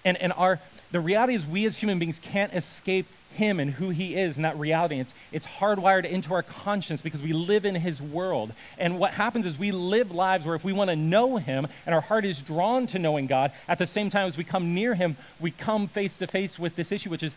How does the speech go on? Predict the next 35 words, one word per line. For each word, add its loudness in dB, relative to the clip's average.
he -4
is -2
holy, -2
but 0
we -4
are -2
not, -8
which -12
produces -8
guilt. -10
And 2
because 2
of 0
that 4
guilt 2
that 4
we -2
sense 0
when 2
we 2
encounter 0
a 4
holy -2
God, 2
we -2
have 2
two -6
choices. -4
We -2
can -2
either 0
run 4
from 0
our 0
guilt, -8